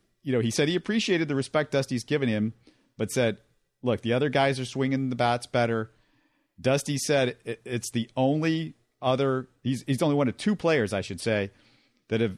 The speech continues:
ever asked to do that in his thirty years as a manager. Stephen, that, this is all you need to really know about Jose Altuve.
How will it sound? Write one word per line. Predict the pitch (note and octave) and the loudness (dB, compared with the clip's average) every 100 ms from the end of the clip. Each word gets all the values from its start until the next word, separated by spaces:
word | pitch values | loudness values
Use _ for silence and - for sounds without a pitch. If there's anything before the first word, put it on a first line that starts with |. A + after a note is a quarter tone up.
| - - | -6 0
ever | C#3 C#3 B2+ - | 2 2 0 0
asked | A#2+ A#2+ - | 0 0 -2
to | G2+ | -4
do | A#2 A#2+ | 0 2
that | A2 G2+ | 2 0
in | |
his | G2 F#2+ | -4 -4
thirty | A2+ A2 | -2 -2
years | G#2 G#2 G2+ | -2 -2 -4
as | F#2+ | -6
a | |
manager. | G2 G#2 G#2 F2 F#2 | -4 -2 -4 -6 -8
Stephen, | - C#3 C#3+ | -4 -2 0
that, | D3+ - | -2 -4
this | F#3 G#3 | -8 0
is | |
all | F3+ D3+ | 2 4
you | B2+ | 4
need | A#2+ | 2
to | A2 | 2
really | A2 G2+ | 0 0
know | G2+ | 0
about | F2 E2+ D#2 | -2 -2 -4
Jose | F#2 E2+ | -6 -8
Altuve. | D2 - C2+ D2 | -8 -12 -16 -20